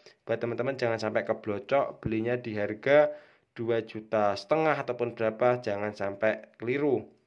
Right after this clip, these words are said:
Jadi kalian tonton aja video-video saya yang membahas seputar H P bekas. Seperti itu sih, teman-teman. Terima kasih yang sudah menonton video ini sampai akhir,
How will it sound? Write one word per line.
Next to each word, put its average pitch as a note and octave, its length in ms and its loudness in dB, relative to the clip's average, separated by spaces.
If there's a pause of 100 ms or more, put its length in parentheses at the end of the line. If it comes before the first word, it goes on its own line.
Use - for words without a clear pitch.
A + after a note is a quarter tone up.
(220)
Jadi A2+ 80 -8
kalian A2+ 320 0
tonton A2 400 0
aja B2+ 320 -2
video-video A2 560 -4
saya A#2 480 0 (400)
yang A#2 160 0
membahas A2+ 480 0
seputar A#2+ 720 -2
H G2 160 -12
P G2+ 160 -4
bekas. F2 400 -6 (480)
Seperti G#2 320 -2
itu B2 160 -4
sih, - 80 -10
teman-teman. B2+ 480 -2 (720)
Terima D#3 240 4
kasih D3+ 320 2
yang - 20 -6
sudah C#3 220 0
menonton B2+ 320 0
video A#2+ 180 0
ini A2 60 -2
sampai A2+ 240 2
akhir, D#3 240 2